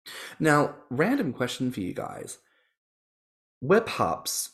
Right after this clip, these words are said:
and pup hoods more or less look the same. But, like, when you consider yourself,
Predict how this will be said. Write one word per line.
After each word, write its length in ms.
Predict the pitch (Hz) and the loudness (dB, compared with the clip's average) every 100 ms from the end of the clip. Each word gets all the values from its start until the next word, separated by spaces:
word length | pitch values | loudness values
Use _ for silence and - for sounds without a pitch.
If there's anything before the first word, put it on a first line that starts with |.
| - | -2
and 260 | 139 139 135 | 2 2 2
pup 200 | 170 170 | 0 2
hoods 280 | 156 147 131 | 2 2 2
more 320 | 127 127 123 | 4 6 6
or 60 | 113 | 6
less 280 | 110 - | 4 0
look 280 | 110 107 101 - | 0 0 0 -10
the 240 | 104 98 | -4 -4
same. 840 | - 127 107 67 - 71 127 185 - _ _ _ - | 0 0 0 -4 -10 -8 -8 -8 -14 _ _ _ 0
But, 180 | 113 | 2
like, 300 | 117 110 101 - | 4 4 2 -2
when 240 | 120 123 | 0 2
you 100 | 127 | 2
consider 340 | 139 127 160 | 0 0 2
yourself, 560 | 190 165 - 113 104 - | 2 2 2 2 2 -2